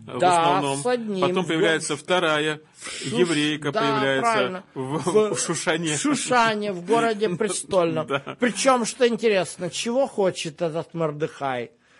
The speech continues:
Speaker 2: Вот опять же начинаем. То есть сначала первая глава, она полностью, первая, вторая глава, она полностью высмеивает, э,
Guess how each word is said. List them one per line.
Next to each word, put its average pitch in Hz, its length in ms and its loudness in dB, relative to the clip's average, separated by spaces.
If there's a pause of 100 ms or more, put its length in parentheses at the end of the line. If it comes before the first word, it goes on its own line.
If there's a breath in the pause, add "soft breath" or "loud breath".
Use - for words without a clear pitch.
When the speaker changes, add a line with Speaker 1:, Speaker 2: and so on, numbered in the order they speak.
(240 soft breath)
Speaker 2:
Вот - 320 -4
опять 196 420 2
же 147 140 -4
начинаем. 160 360 -6
То 143 40 -6
есть 143 140 -8
сначала 311 640 2 (300 loud breath)
первая 233 440 4
глава, 277 380 0
она 247 140 0
полностью, 233 640 0
первая, 190 360 4
вторая 190 440 4
глава, 196 460 4 (220 soft breath)
она 180 220 4
полностью 240 720 2
высмеивает, 170 1300 0
э, 135 460 2